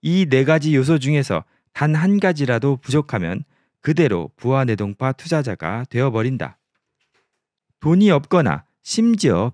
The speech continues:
빚이 있는 투자자는 인내할 여력이 없다. 항상 그렇듯 처음에는 모든 것이 기대와 다르게 흘러가고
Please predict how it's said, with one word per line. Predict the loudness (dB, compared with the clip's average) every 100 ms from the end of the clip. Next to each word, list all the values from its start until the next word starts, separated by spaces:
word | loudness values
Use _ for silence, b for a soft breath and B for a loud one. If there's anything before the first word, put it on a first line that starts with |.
| -4
빚이 | -4 0 0
있는 | 2 0 -2
투자자는 | -2 0 0 0 -2 -6 -10 _ _
인내할 | -2 2 4 4 4
여력이 | 4 2 0
없다. | -2 -6 -8 -10 _ _
항상 | -6 -2 0 0 0
그렇듯 | 2 0 0 -4 -4 -4 _ _ -6
처음에는 | 0 4 4 4 2 -2 -6
모든 | -2 0 2 2
것이 | 2 2 0 -2 -4
기대와 | -4 -2 0 0
다르게 | 0 -2 0
흘러가고 | 0 0 2 2 0 -2 -4